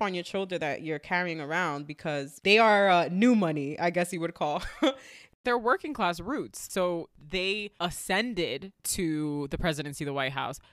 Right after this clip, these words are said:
Speaker 2: Henry has always been there. He's always been in the monarchy.
Speaker 1: Exactly.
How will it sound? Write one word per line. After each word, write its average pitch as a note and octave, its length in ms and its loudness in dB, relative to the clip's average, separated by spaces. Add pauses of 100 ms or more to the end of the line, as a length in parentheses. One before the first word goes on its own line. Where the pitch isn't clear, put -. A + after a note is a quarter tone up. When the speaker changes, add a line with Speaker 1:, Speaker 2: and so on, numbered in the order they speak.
(140)
Speaker 2:
Henry G#3+ 460 0
has F3+ 140 -4
always D#3+ 440 -2
been C#3 300 -12
there. - 300 -18 (200)
He's F#3+ 180 -6
always F3+ 380 2
been D#3 460 -4
in D#3 160 -6
the C#3+ 60 -6
monarchy. G#2+ 520 -12 (240)
Speaker 1:
Exactly. C3+ 640 -10